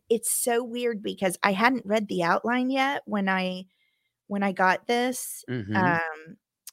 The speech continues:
Speaker 1: when I picked this, and it's so apropos for today.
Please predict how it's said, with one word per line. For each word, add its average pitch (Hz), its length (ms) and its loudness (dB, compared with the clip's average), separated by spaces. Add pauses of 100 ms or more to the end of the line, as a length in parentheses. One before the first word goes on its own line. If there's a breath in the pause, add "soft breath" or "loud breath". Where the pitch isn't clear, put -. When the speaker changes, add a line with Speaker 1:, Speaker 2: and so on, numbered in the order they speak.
(280)
Speaker 1:
when 202 140 -2
I 185 60 2
picked 202 340 -6
this, 254 320 2
and 214 100 4
it's 202 200 0
so 214 560 2
apropos 202 560 2
for 180 180 0
today. 170 540 2